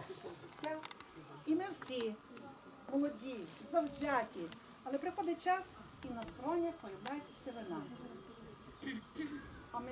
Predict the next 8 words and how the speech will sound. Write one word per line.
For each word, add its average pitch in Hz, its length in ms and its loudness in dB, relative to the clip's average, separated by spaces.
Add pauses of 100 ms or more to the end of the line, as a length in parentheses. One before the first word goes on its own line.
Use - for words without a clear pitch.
заспіваємо 330 600 0
вам 226 200 0
цю - 120 -4
пісню, - 440 4 (280)
яка 226 340 2
стосується 240 680 -2 (120)
нашого 262 480 0 (500)
швидкоплинного 254 760 2